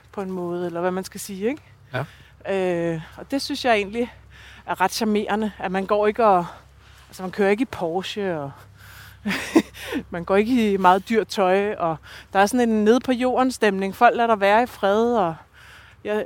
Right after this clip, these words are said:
Speaker 1: øh, altså, jeg har tit oplevet det der med, at alle står i gummistøvler i, i Netto, selvom at det ikke regner, ikke? <laughs> At det synes jeg er fedt.
Speaker 2: Ja.
Speaker 1: Og der er mange, der går tur med hund, ligesom vi gør nu, ikke?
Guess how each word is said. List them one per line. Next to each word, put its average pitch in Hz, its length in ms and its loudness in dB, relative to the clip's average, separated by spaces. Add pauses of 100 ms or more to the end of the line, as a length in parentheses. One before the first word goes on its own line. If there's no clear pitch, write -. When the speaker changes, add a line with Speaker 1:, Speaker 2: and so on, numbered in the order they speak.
(100)
Speaker 1:
øh, 143 160 -4
altså, 208 220 -6
jeg 214 120 4
har 233 100 4
tit - 320 -4 (140)
oplevet 208 360 4
det 214 100 0
der 208 120 4
med, 190 140 0
at 202 200 4 (520)
alle 196 280 4
står 202 180 -2
i 185 40 0
gummistøvler 185 680 0
i, 175 320 -2 (520)
i 202 80 -2
Netto, 185 340 0
selvom 185 360 -4
at 175 140 -6
det 190 60 0
ikke 180 140 -8
regner, 165 300 2
ikke? 269 180 -4 (520)
<laughs> 220 60 -4 (340)
At 208 120 0
det 269 120 2
synes 226 80 -2
jeg 269 60 8
er 254 40 8
fedt. 254 420 2 (100)
Speaker 2:
Ja. 175 60 2 (300)
Speaker 1:
Og - 100 -18
der 214 60 6
er 202 40 10
mange, 202 380 4
der 226 80 4
går 208 180 0
tur 226 240 2
med 214 120 0
hund, 254 260 0
ligesom 220 320 -4
vi 226 80 0
gør 214 200 6
nu, 214 280 2
ikke? 151 320 -4